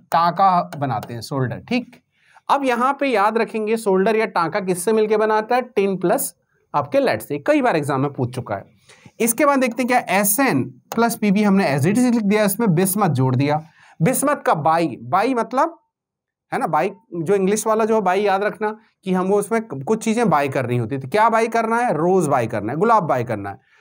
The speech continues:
तो रोज मेटल, रोज को आपने बाई किया, तो रोज मेटल क्या है आपका? एसएन प्लस पीबी प्लस बिस्मथ। तो इस प्रकार याद रख लेंगे क्या है? एसएन प्लस पीबी प्लस बिस्मथ equal to rose metal।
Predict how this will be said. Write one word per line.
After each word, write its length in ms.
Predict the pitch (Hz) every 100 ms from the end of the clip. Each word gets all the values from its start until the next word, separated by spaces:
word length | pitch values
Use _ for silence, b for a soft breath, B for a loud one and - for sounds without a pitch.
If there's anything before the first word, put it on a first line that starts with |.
| b -
तो 60 |
रोज 540 | 208 185 247 269 285 208
मेटल, 400 | 160 131 - 98
रोज 340 | 131 185 247 247
को 100 | 214
आपने 280 | 165 196
बाई 220 | 220 143 127
किया, 280 | 135 127 123 - - - - -
तो 80 | 180
रोज 360 | 160 196 254
मेटल 340 | 220 202 202 233
क्या 180 | 226 226
है 160 | 240
आपका? 440 | 208 180 247 359 392 - - _ -
एसएन 380 | 196 247 339
प्लस 260 | 320 233 220
पीबी 280 | 196 175 185
प्लस 380 | 190 233 320 139
बिस्मथ। 340 | 143 127 156
तो 540 | 151 _ _ _ _
इस 80 | 196
प्रकार 260 | 220 220 226
याद 200 | 214 214
रख 140 | 233
लेंगे 220 | 240 240
क्या 160 | 240 247
है? 260 | 254 339 - -
एसएन 340 | 190 185 254
प्लस 200 | 240 208
पीबी 260 | - 175 180
प्लस 240 | 175 175
बिस्मथ 300 | 143 147 -
equal 280 | 170 160 160
to 140 | 240 285
rose 240 | 180 135
metal। 280 | 107 85